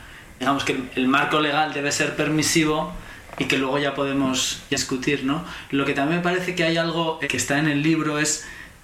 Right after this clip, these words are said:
cómo se produce una especie de, de evolución en nuestra forma de, de ver las redes sociales, ¿no? A lo mejor al principio la gente no sabía, o sea, o tenía una idea más privada de lo que luego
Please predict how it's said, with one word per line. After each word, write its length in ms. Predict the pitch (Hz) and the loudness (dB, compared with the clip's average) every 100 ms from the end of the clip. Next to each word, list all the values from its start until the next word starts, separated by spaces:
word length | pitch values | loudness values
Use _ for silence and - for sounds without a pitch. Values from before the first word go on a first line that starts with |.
| - | -8
cómo 140 | 160 160 | -2 0
se 100 | 165 | 2
produce 240 | 165 165 | 2 2
una 100 | 165 | 2
especie 320 | 156 170 170 | 2 0 2
de, 220 | 165 156 - | 2 0 -2
de 100 | 143 | -2
evolución 800 | 139 139 139 - 147 160 170 175 147 | 0 0 -2 -2 0 2 0 0 0
en 120 | 147 | 0
nuestra 280 | 139 139 131 | 0 0 0
forma 400 | 147 147 151 147 | 0 2 2 2
de, 520 | 139 131 123 117 - | 2 2 0 0 0
de 100 | 127 | 0
ver 160 | 135 139 | 0 0
las 180 | 131 | 0
redes 260 | 131 139 139 | 0 -2 0
sociales, 580 | 120 - 127 120 110 110 | -2 -2 0 0 0 -2
¿no? 200 | 160 175 - - - | -2 -4 -12 -18 -8
A 80 | 135 | -4
lo 80 | 135 | -2
mejor 200 | 135 151 | 0 0
al 80 | 151 | 0
principio 300 | 156 160 151 | 0 2 2
la 80 | |
gente 300 | 143 156 151 | 2 0 0
no 120 | 156 151 | 0 0
sabía, 640 | 147 139 151 151 147 - - - - - - | 0 0 2 2 0 -6 -12 -18 -20 -10 -4
o 80 | |
sea, 160 | 139 139 | -2 0
o 140 | 139 - - | -2 -2 0
tenía 180 | 143 151 | 2 2
una 120 | 156 | 2
idea 220 | 147 147 | 2 0
más 180 | 151 147 | 0 -2
privada 560 | 156 143 143 147 151 | -2 0 2 0 -2
de 80 | 143 | -2
lo 120 | 139 | -2
que 100 | - | 0
luego 500 | 127 143 143 151 160 | 0 2 2 0 -2